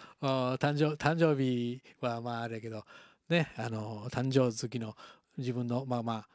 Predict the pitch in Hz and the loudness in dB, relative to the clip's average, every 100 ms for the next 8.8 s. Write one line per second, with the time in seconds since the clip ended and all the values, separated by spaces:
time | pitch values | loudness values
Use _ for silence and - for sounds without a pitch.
0 | - 139 123 135 123 135 123 117 110 110 | -2 0 2 2 2 0 2 -2 -4 -10
1 | - 123 110 - 127 120 117 113 104 151 | -10 -10 -4 0 0 0 -4 -6 -2 0
2 | 147 _ - - 110 110 110 127 110 - | -2 _ -20 -10 -6 -4 -2 0 0 -2
3 | - 113 110 107 107 - - - - 139 | -4 -2 -2 -4 -8 -14 -18 -4 4 4
4 | 139 135 160 185 156 - - 165 - 202 | 4 0 0 0 4 4 4 0 2 0
5 | _ - - - - - - - - - | _ -20 -12 -12 -10 -14 -12 -14 -10 2
6 | 139 127 120 170 - - - 110 107 113 | 2 2 -2 -2 -4 -20 -6 -2 -2 -4
7 | - _ - _ _ _ - - - - | -12 _ -20 _ _ _ -16 -14 -14 -16
8 | - - - - - - - - | -20 -20 -18 -18 -20 0 2 2